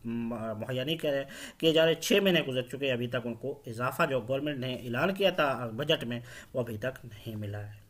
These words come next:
महकमा तालीम के बाईस हज़ार एहलकारों की तनख्वाहों में कटौती का इम्कान है जी। इसमें ये नैब इंक्वायरियाँ चल रही हैं और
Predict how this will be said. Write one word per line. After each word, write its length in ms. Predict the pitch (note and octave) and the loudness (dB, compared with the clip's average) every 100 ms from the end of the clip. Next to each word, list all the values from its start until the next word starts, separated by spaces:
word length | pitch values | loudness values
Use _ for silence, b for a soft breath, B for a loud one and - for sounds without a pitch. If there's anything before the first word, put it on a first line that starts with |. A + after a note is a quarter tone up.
| - - - - - b b b b b b - - | -20 -14 -12 -10 -10 b b b b b b -20 0
महकमा 340 | D3+ A3 C#4 D4 | 10 10 12 12
तालीम 360 | C4+ A#3+ C4 | 12 12 12
के 160 | B3 A3+ | 10 8
बाईस 320 | G3+ A#3 E4+ | 12 12 12
हज़ार 280 | A3+ A3 G#3+ | 10 12 12
एहलकारों 400 | G3 F#3+ G3+ F#3+ | 10 10 8 8
की 100 | F#3+ | 4
तनख्वाहों 400 | F#3 F3+ F#3+ F#3+ | 2 2 4 6
में 160 | F3+ F3 | 4 4
कटौती 380 | D#3+ E3+ E3+ | 2 2 2
का 160 | D3+ D3+ | 2 0
इम्कान 420 | C#3+ C3 D#3 E3 | 0 2 2 2
है 260 | D#3 D#3 D3+ | 4 2 2
जी। 260 | D3+ D#3 | 2 0
इसमें 600 | D#3 D#3 - D3+ D3+ D3+ | 0 -2 -4 0 4 4
ये 160 | C#3+ C#3 | 2 0
नैब 320 | B2 D#3+ F#3+ | 4 6 6
इंक्वायरियाँ 440 | F3+ F3 F3 F#3 F3+ | 6 6 6 6 4
चल 160 | D3 | 2
रही 300 | A#2 B2 C3+ | 0 -2 -2
हैं 320 | C#3 C#3 B2+ | -2 -2 -4
और 140 | C#3+ | -10